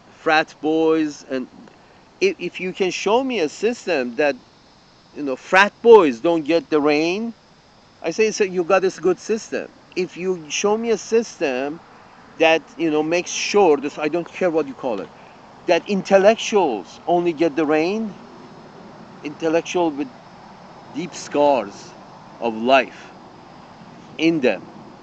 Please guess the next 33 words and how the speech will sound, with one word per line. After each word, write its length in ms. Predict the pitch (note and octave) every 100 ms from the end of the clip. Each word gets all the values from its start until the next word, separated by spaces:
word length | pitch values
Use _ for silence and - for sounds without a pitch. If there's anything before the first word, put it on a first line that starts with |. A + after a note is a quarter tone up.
| - -
If 160 | -
you 100 | F3+
show 480 | E3 - F#3 G3+ C4+
me 300 | A3+ C3+ - - - - - - -
that 220 | C#3 B2
they 160 | E3
get 200 | G3+ A3
the 140 | F#3+ E3
reign, 460 | B2+ A#2+ C3+ E3+ E3
I 180 | C#3+ F3
show 320 | E3+ - F3
you 360 | E3+ F3 F3 F3
that, 280 | D#3+ D#3+ D3+
uh, 100 | B2+
that, 200 | B2 A#2+
that 160 | C3
would 160 | B2 C3
be 80 | D3
a 60 |
good 200 | C#3 D#3
system. 480 | - G3 G#3 - F#2+
I 120 | A2
show, 280 | B2+ - D3+ -
I 140 | C3
can 200 | B2+ C3+
assure 360 | B2 - E3+ F3+
you 100 | D3+
that 160 | C#3
would 160 | C#3 C3+
be 80 | D3
a 40 |
good 180 | C3+ D3
system. 480 | - G3+ - C3